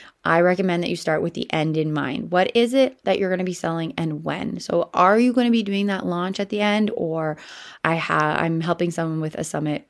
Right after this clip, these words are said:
currently, and the summit is in April, and they will be launching in June or July. I believe it's July.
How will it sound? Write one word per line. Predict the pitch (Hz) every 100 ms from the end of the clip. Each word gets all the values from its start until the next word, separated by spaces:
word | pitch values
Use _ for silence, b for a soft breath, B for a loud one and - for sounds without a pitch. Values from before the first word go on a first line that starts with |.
| -
currently, | - 320 320 208 190 190 196 B B B B
and | - 175 170 170 160 -
the | 175
summit | 170 175 180 -
is | 180
in | 170 160 -
April, | - 151 156 190 202 202 -
and | 175 170
they | 160 156
will | 160 160
be | 165
launching | 151 156 156 156 - 151 151
in | - 160 151 151 156 160
June | 165 170 160
or | 151 160
July. | 143 147 143 147 - - - -
I |
believe | 156 156 151
it's | 151 -
July. | - 151 147 147 180 240